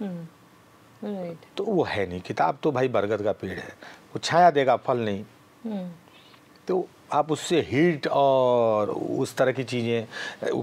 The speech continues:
Speaker 2: की उम्मीद नहीं कर सकते, लेकिन उन्हीं किताबों में कोई हैरी पॉटर भी लिख, लिखा जाता है।
Speaker 1: हम्म।
Speaker 2: वो हो भी
Speaker 1: राइट।
Speaker 2: सकता है, लेकिन पता नहीं होता है।
Speaker 1: हम्म।
Speaker 2: ये बात जेके रोलिंग को भी नहीं पता था कि हैरी पॉटर यहाँ पहुँचे। तो आप लिखते हैं और किताब लिखते वक्त ये दबाव भी नहीं होना चाहिए।
Speaker 1: हम्म।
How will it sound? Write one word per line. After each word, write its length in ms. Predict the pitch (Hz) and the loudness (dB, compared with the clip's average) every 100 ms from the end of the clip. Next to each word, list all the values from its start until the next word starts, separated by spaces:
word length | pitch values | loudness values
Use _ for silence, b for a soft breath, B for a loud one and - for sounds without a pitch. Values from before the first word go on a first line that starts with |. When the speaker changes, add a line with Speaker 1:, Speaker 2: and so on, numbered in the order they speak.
| - | -2
Speaker 2:
की 80 | 127 | 0
उम्मीद 220 | 120 120 | 0 0
नहीं 140 | 139 | 2
कर 140 | 151 170 | 2 2
सकते, 260 | 202 277 | 0 0
लेकिन 260 | 226 151 143 | 2 2 2
उन्हीं 320 | 139 123 190 | 2 2 2
किताबों 360 | 202 196 196 202 | 4 4 6 4
में 120 | 196 | 6
कोई 140 | 196 | 6
हैरी 200 | 123 135 | 6 4
पॉटर 280 | 165 180 175 | 4 2 2
भी 100 | 170 | 2
लिख, 280 | 156 143 - | 0 -4 -8
लिखा 340 | 120 123 123 107 | -6 -4 -2 -2
जाता 300 | 104 - 104 | -2 -4 -8
है। 120 | - - - | -10 -16 -10
Speaker 1:
हम्म। 340 | 208 175 160 160 165 - - _ 131 | -8 -8 -10 -14 -18 -20 -20 _ -6
Speaker 2:
वो 100 | 107 | -2
हो 80 | 127 | 0
भी 60 | |
Speaker 1:
राइट। 80 | 233 | 0
Speaker 2:
सकता 300 | - - - | -2 -2 -2
है, 120 | 269 | 2
लेकिन 400 | 254 190 190 190 - - - | 0 2 0 -2 -10 -12 -4
पता 220 | 175 247 | 2 2
नहीं 140 | 170 92 | 2 -2
होता 260 | 85 - | -6 -8
है। 140 | - - - - | -12 -14 -20 -12
Speaker 1:
हम्म। 240 | 214 180 170 - - - | -10 -10 -12 -20 -20 -4
Speaker 2:
ये 80 | 120 | 2
बात 160 | 135 135 | 4 4
जेके 240 | 135 143 | 4 4
रोलिंग 260 | 139 151 135 | 4 4 0
को 100 | 123 | -2
भी 80 | |
नहीं 140 | 104 85 | -4 -6
पता 260 | 92 - | -8 -12
था 120 | 85 101 | -8 -4
कि 80 | |
हैरी 180 | 98 104 | -4 -4
पॉटर 300 | 104 113 - | -4 -6 -4
यहाँ 300 | 95 95 98 | -4 -4 -6
पहुँचे। 460 | - 85 - - - B B B - - | -6 -14 -16 -20 -20 B B B -14 -2
तो 100 | - | -2
आप 400 | - - 165 - 151 | -2 0 0 2 0
लिखते 340 | 147 - 214 | -2 0 0
हैं 200 | 139 131 | 0 0
और 200 | 226 240 | -2 -4
किताब 360 | - 147 170 160 | -2 2 4 4
लिखते 220 | - 180 | 2 0
वक्त 160 | 175 | 2
ये 60 | 160 | 2
दबाव 320 | 113 113 127 | 2 2 2
भी 80 | 139 | 0
नहीं 100 | 143 | -4
होना 200 | 95 90 | -4 -6
चाहिए। 520 | - - 87 - - | -8 -14 -18 -16 -10
Speaker 1:
हम्म। 260 | 202 180 | -8 -8